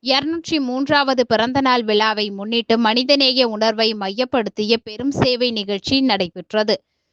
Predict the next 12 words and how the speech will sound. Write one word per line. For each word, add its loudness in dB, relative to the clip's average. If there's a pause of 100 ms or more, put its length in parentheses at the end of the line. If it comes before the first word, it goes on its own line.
(320)
"வாடிய 0
பயிரை 2
கண்டபோதெல்லாம் -2
வாடினேன்" 0
என -4 (680)
மனித 0
நேயத்தின் 0
உச்ச -2
நிலையை 2
எடுத்துரைத்த 0
வள்ளலாரின் 0
நினைவாக -2